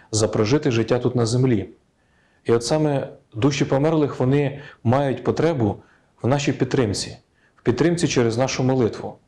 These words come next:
Тому що молитва — це не обряд, не ритуал, а це наше ходатайство перед Богом, клопотання за душі тих людей, кого з нами навіть нема. І Господь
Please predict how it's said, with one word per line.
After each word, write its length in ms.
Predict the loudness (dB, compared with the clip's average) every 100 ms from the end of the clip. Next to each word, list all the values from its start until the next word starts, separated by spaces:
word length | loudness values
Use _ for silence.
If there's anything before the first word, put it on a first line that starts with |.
| _ _ _ _
Тому 200 | 0 0
що 160 | 2 2
молитва — 340 | 2 2 0
це 400 | 2 2 2 -2 -10 _ _ _
не 160 | 0 2
обряд, 360 | 4 2 0
не 100 | 0
ритуал, 640 | 0 2 2 2 0 -4 -10 _ _ _
а 320 | 0 0 -2 -6
це 200 | -2 -2 -2 -10 _ _ -4
наше 500 | -2 0 0 -2 -2 -14 -10
ходатайство 600 | -2 0 0 -2 0 0
перед 260 | 2 0
Богом, 460 | 2 2 2 0 -2
клопотання 720 | 0 0 0 0 0 2 0 -2 -8 -20 -20 -6
за 300 | 0 2 0
душі 720 | -2 -2 2 2 2 0 0 -8 -20 _
тих 240 | -2 2
людей, 240 | 2 2 2
кого 500 | 2 0 0 -2 -8 -6
з 120 | 0
нами 380 | 2 2 0 -2 -12 _ _ _
навіть 480 | -2 0 0 -4 -2
нема. 360 | 0 2 0 -6 _ _ _ _ _ _ _ _ _
І 340 | 0 2 2 0
Господь 580 | -2 -2 0 -2 -2 -4